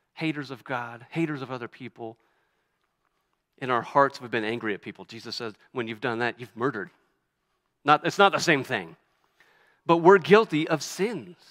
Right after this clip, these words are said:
But Jesus, when he saves us, takes us out of being sinners and turns us into saints, set apart ones,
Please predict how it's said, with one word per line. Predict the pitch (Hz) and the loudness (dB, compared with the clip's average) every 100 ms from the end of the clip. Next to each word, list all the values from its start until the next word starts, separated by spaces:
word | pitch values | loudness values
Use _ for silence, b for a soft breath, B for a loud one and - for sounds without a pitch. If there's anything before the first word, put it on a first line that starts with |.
| - _ _ _ _ _ b b b b | -20 _ _ _ _ _ b b b b
But | 175 123 | -4 -4
Jesus, | 160 262 214 190 | -2 -2 -2 0
when | 180 | 4
he | 170 | 4
saves | 156 208 220 180 | 2 -2 -2 -4
us, | 175 - | -4 -4
takes | 185 214 - | -2 -2 -2
us | 185 - | -6 -4
out | - 208 208 | -2 -2 -2
of | 147 160 | -6 0
being | 190 160 | 2 2
sinners | 127 - 214 220 131 135 | 0 -8 -6 -2 0 0
and | 151 147 | -2 -2
turns | 175 170 | 0 0
us | 147 151 | -2 -6
into | 147 127 | -8 -8
saints, | - - 139 95 - - | -12 -8 -6 -8 -10 -14
set | - - 170 | -10 2 2
apart | 151 - 151 120 | 2 2 2 2
ones, | 117 90 87 | -2 -8 -10